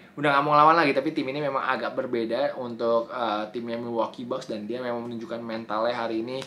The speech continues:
Mentalnya bagus sih, mentalnya bagus, tapi, eh, ya, mereka main delapan, delapan pemain sekarang, eh, tanpa, ya, tik delapan menit sih. Jadi ya delapan pemain lah, masih dihitung lah rotasinya.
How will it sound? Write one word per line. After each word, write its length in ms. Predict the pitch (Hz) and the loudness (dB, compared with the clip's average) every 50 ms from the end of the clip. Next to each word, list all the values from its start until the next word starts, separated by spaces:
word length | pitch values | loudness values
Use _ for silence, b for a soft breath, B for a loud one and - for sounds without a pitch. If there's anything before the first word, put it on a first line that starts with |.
| B B B B B B B B B _ 143 | B B B B B B B B B _ 0
Mentalnya 320 | 143 143 160 170 175 160 | 4 6 8 8 10 10
bagus 160 | 151 143 135 - 131 | 8 6 4 2 -2
sih, 160 | 117 113 - - - - - - | -2 -4 -6 -10 -18 -20 -18 -10
mentalnya 640 | 123 135 147 147 147 147 139 139 147 147 151 147 117 | -4 0 0 0 4 6 8 10 10 10 8 6 4
bagus, 640 | 113 110 113 131 123 120 120 120 117 127 139 131 123 | 0 -4 0 2 4 4 4 4 2 0 -2 -2 0
tapi, 480 | 131 120 - 147 143 143 135 - - - - - - - - - - - - - - - - - - - - - | 0 0 2 2 2 2 2 0 -4 -8 -16 -20 -20 -20 -20 -20 -20 -20 -20 -20 -20 -18 -18 -18 -18 -16 -6 0
eh, 600 | 143 127 123 120 117 113 113 110 107 107 107 104 104 B B B B B B - | 2 4 6 6 6 6 4 4 4 4 2 2 0 B B B B B B -2
ya, 480 | 160 185 185 160 113 - - - - - - - - - | 0 2 4 4 2 0 -4 -10 -16 -20 -20 -20 -16 -8
mereka 200 | 123 123 - 165 156 | -6 -2 0 2 2
main 160 | 147 147 156 | 2 4 4
delapan, 480 | 156 139 - 131 127 127 127 131 - - | 4 2 2 2 0 -2 -4 -10 -12 -8
delapan 320 | 139 127 117 117 135 131 | -2 0 0 0 0 -2
pemain 320 | 123 120 117 117 120 135 | -4 -4 -4 -2 -2 -2
sekarang, 360 | 151 151 - - 123 127 135 135 135 - | -4 -6 -8 -6 -6 -4 -4 -6 -8 -12
eh, 220 | 131 113 104 104 104 - | -10 -8 -8 -8 -8 -6
tanpa, 400 | 113 117 120 117 120 120 120 - | -8 -6 -2 0 2 2 2 0
ya, 240 | - 156 180 214 - | -2 -4 -4 -4 -4
tik 160 | - - 190 | -6 -4 2
delapan 320 | 190 170 147 147 151 147 143 | 4 6 6 8 6 4 4
menit 240 | 143 156 151 - - | 2 0 0 0 0
sih. 80 | 120 | 0
Jadi 280 | 117 113 110 123 135 151 | 0 0 0 2 2 4
ya 80 | 143 | 4
delapan 280 | 135 127 120 - 127 123 | 4 4 4 2 0 0
pemain 240 | 123 117 117 107 113 | -2 -2 -2 -2 -2
lah, 120 | 123 127 | -2 -4
masih 200 | 123 120 - 120 | -6 -6 -6 -4
dihitung 240 | 113 113 113 - 120 | -4 -4 -4 -4 -6
lah 160 | 117 120 120 | -6 -4 -4
rotasinya. 720 | 113 113 110 113 110 113 - - 120 117 117 120 120 123 | -4 -2 -2 0 -2 -2 -2 -6 -8 -8 -6 -6 -6 -6